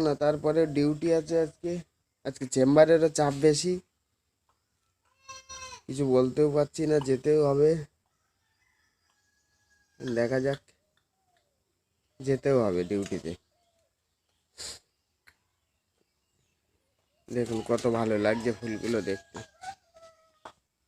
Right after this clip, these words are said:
এখানে বেগুন গাছের চারা হয়েছে আবার দুটো, দানা ফানা পড়েছিল, তার থেকে হয়তো হয়ে আছে। হুম, কত ভালো লাগছে ফুলগুলো দেখতে।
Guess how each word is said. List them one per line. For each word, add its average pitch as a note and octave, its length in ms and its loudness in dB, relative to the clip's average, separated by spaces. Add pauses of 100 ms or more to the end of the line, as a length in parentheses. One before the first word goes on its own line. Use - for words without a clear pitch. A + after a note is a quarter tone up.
(300)
এখানে C#3 300 0
বেগুন B2+ 300 4
গাছের C3 320 2
চারা B2+ 300 4
হয়েছে B2 300 2
আবার G#2+ 220 2
দুটো, G#2 240 -2 (2000)
দানা B2+ 260 2
ফানা D3 260 2
পড়েছিল, D3 360 0 (120)
তার B2 220 4
থেকে C3 220 -10
হয়তো C3 260 -10
হয়ে G#2 220 -8
আছে। G2+ 240 -12 (1900)
হুম, A#2 200 -10
কত G#2+ 160 -10 (140)
ভালো G#2 160 -2 (100)
লাগছে G#2 320 -4
ফুলগুলো G2+ 400 -6
দেখতে। - 260 -16